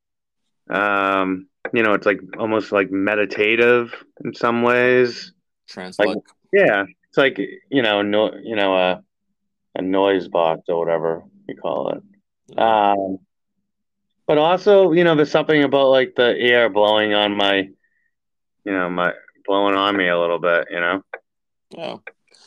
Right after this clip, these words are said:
Speaker 2: Yeah,
Speaker 1: Yeah.
Speaker 2: I'm a, I'm a fan on kind of guy in, in, in the bedroom if the bedroom had it. Uh, I like that, just, like, the idea that, like, air is circulating. It's not, like, stagnant. Like,
Speaker 1: Yeah.
Speaker 2: things are moving. Um, big fan of that.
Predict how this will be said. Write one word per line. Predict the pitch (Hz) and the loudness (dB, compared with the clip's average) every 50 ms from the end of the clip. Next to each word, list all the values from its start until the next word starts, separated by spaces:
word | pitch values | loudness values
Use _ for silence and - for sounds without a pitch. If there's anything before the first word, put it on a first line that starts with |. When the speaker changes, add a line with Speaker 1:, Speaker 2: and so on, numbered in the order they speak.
| _ _ - | _ _ -4
Speaker 2:
Yeah, | 139 135 | -2 -2
Speaker 1:
Yeah. | 135 139 131 | -2 -2 -4
Speaker 2:
I'm | 135 143 | -6 -8
a, | 160 151 - | -6 -6 -6
I'm | 147 156 | -6 -6
a | 156 139 113 - - | -6 -8 -8 -8 -10
fan | 147 135 135 135 135 131 | -12 -10 -10 -10 -10 -10
on | 120 117 120 123 139 165 175 | -10 -8 -8 -10 -12 -14 -18
kind | _ - 156 151 160 | _ -14 -12 -12 -12
of | 170 156 | -14 -16
guy | - 165 160 175 180 | -14 -14 -14 -14 -14
in, | 180 180 180 | -16 -14 -14
in, | - 165 165 165 | -14 -14 -14 -14
in | - 165 170 | -16 -18 -18
the | 160 160 160 | -18 -16 -12
bedroom | 151 165 160 165 170 175 175 175 | -12 -12 -10 -10 -12 -12 -12 -14
if | 160 156 _ _ - - - | -16 -16 _ _ -20 -20 -16
the | - 156 | -10 -6
bedroom | 139 151 147 156 156 151 | -6 -6 -4 -6 -8 -8
had | 135 139 143 147 151 156 | -6 -4 -2 -2 -2 -4
it. | 165 175 160 | -6 -10 -12
Uh, | - 113 107 104 | -14 -14 -12 -12
I | 101 - - 117 | -12 -12 -12 -12
like | 127 131 - | -14 -12 -12
that, | 139 123 120 107 | -12 -12 -12 -12
just, | - - - 113 98 | -14 -16 -20 -18 -14
like, | 110 104 98 - | -14 -14 -14 -12
the | 117 101 - | -12 -10 -8
idea | 101 101 104 101 104 107 110 107 104 | -8 -8 -10 -10 -12 -10 -10 -8 -8
that, | 95 104 98 - | -8 -10 -12 -12
like, | 95 90 - _ - | -14 -18 -18 _ -10
air | 107 98 95 98 95 | -8 -8 -6 -8 -8
is | 95 85 - | -10 -14 -16
circulating. | - - 95 90 - - 92 80 80 80 76 73 73 73 | -18 -18 -18 -18 -18 -18 -18 -18 -18 -20 -20 -20 -20 -20
It's | 73 - - - | -20 -20 -18 -16
not, | - 90 - | -16 -16 -16
like, | - - - | -18 -20 -20
stagnant. | - - - - 95 82 80 76 71 - 65 65 _ - - _ _ _ _ _ _ _ _ _ - | -20 -20 -16 -12 -10 -10 -10 -12 -16 -20 -20 -20 _ -20 -20 _ _ _ _ _ _ _ _ _ -12
Like, | - 104 101 | -8 -4 -4
Speaker 1:
Yeah. | 92 | -2
Speaker 2:
things | 92 104 95 - - - | -4 -4 -8 -10 -12 -10
are | 90 87 | -10 -10
moving. | 85 87 87 90 90 87 85 - 76 73 69 - _ _ _ _ _ _ _ _ _ _ _ _ _ | -10 -10 -10 -10 -10 -10 -10 -12 -14 -14 -16 -18 _ _ _ _ _ _ _ _ _ _ _ _ _
Um, | - 98 87 87 90 92 - - _ _ _ _ _ | -12 -12 -10 -10 -10 -12 -14 -18 _ _ _ _ _
big | - 101 92 - | -4 -4 -4 -4
fan | - 101 87 87 | -6 -8 -8 -8
of | 80 78 | -8 -6
that. | - - 71 - - - | -6 -6 -6 -8 -12 -16